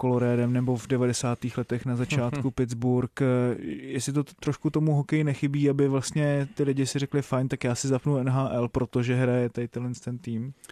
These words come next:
Speaker 2: Ty to myslíš jakoby z hlediska toho, aby vznikla třeba nějaká rivalita, nebo jak, jak konkrétně
Speaker 1: Mm,
Speaker 2: teďka
Speaker 1: to taky
Speaker 2: máš
Speaker 1: a
Speaker 2: položený
Speaker 1: samozřejmě
Speaker 2: ten
Speaker 1: vlastně
Speaker 2: dotaz?
Speaker 1: kvůli sledovanosti, že samozřejmě ten, ten gigant, eh, spolkne větší vlastně nějakou pozornost.
Speaker 2: To je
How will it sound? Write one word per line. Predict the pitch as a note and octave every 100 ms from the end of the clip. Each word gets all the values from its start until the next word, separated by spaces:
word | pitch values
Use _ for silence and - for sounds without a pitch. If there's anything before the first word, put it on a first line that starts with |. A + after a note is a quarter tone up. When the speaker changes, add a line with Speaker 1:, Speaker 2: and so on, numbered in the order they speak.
| - - - _ -
Speaker 2:
Ty | A#2
to | C#3
myslíš | C#3 D#3+ D3+
jakoby | D3 E3
z | C#3+
hlediska | C3 B2+ C3+ - D3
toho, | B2+ C#3+
aby | C3+ C#3+
vznikla | B2+ A#2+ A#2+ A#2+ C#3+
třeba | C3+ C#3 C#3
nějaká | C#3 C3+ C#3 A#2+
rivalita, | A2+ C3+ E3+ D#3+ D3
nebo | C#3 C3+
jak, | C3
jak | C3
konkrétně | - D#3 A#2+ A2 G#2 G#2+
Speaker 1:
Mm, |
Speaker 2:
teďka | G#2+ - G#2+
Speaker 1:
to | G#2
taky | G#2+ - C#3+ D#3+
Speaker 2:
máš | -
Speaker 1:
a |
Speaker 2:
položený | C#3+ -
Speaker 1:
samozřejmě | - C#3+ D3 D3
Speaker 2:
ten | C#3+
Speaker 1:
vlastně | C#3 -
Speaker 2:
dotaz? | -
Speaker 1:
kvůli | C#3+ D3 C#3+ C3+
sledovanosti, | - C3 C3+ C#3 C#3 - C#3+
že | C3+
samozřejmě | B2+ C3 C3 C3
ten, | - C#3 C3
ten | - C3+
gigant, | A#2+ A#2 B2 B2 B2 C3+
eh, | B2+ B2+
spolkne | - - C3+ B2 C3 B2+
větší | B2 B2 - C3
vlastně | B2 -
nějakou | C3 B2 - C3
pozornost. | C3 A#2+ A#2+ A#2 A2 - - - -
Speaker 2:
To | A#2+
je | C3+ D#3 D#3